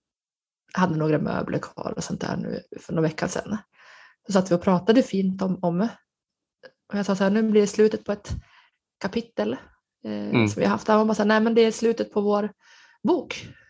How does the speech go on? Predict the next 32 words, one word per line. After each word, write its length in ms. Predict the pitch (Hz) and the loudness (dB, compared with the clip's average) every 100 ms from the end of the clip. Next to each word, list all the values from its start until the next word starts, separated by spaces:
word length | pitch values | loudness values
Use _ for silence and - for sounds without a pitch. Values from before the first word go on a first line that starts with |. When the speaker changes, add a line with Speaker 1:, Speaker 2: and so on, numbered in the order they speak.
| _ _ _ _ _ _ _ _ - | _ _ _ _ _ _ _ _ 2
Speaker 2:
Mm. 140 | 247 | 4
Speaker 1:
Vår, 340 | 247 247 240 226 | 4 2 0 0
eh, 360 | - 214 208 | 0 0 0
bok 300 | 202 233 226 | 0 0 0
som 120 | - 202 | -4 -2
vi 120 | 196 | 0
har 80 | 196 | 0
haft 200 | 196 - | -6 -8
tillsammans. 400 | 185 196 185 185 | -4 -2 -2 -2
Och 60 | |
där 100 | 185 | -2
finns 240 | 196 190 190 | 0 -2 -2
det 60 | |
massa 180 | 180 180 | -4 -2
minnen 380 | 180 165 170 175 | -2 0 -2 -4
och 340 | - - 156 - - | -4 -2 -4 -6 -2
fina 220 | 180 165 | -2 0
grejer. 400 | 165 160 - 214 _ _ _ _ _ _ _ _ _ _ _ _ _ _ _ - | 0 0 -2 -8 _ _ _ _ _ _ _ _ _ _ _ _ _ _ _ -10
Speaker 2:
Mm. 200 | 110 95 _ _ _ _ _ _ _ _ _ _ _ _ _ _ _ _ _ - - | -8 -8 _ _ _ _ _ _ _ _ _ _ _ _ _ _ _ _ _ -16 -2
Speaker 1:
<laughs> 0 | |
Jag 260 | 349 294 | -2 0
blir 80 | 339 | 0
också 280 | 359 - 349 | 0 2 0
rörd. 340 | - 277 349 320 - - - - - - - - 135 | 4 2 2 -8 -10 -10 -10 -10 -12 -16 -20 -16 -8
Speaker 2:
Mm. 220 | 123 113 104 _ _ _ _ _ _ _ _ _ _ _ _ _ _ _ _ _ _ _ _ _ _ _ _ _ _ _ _ _ _ _ _ 131 - | -6 -6 -10 _ _ _ _ _ _ _ _ _ _ _ _ _ _ _ _ _ _ _ _ _ _ _ _ _ _ _ _ _ _ _ _ -12 0
Fint 180 | 131 123 | 0 2
sätt 220 | 117 - | -2 0
att 60 | |
se 240 | 107 - 131 | -2 0 0
det, 180 | 110 104 | -2 -8
tycker 220 | 135 | -8
jag. 80 | 120 | -6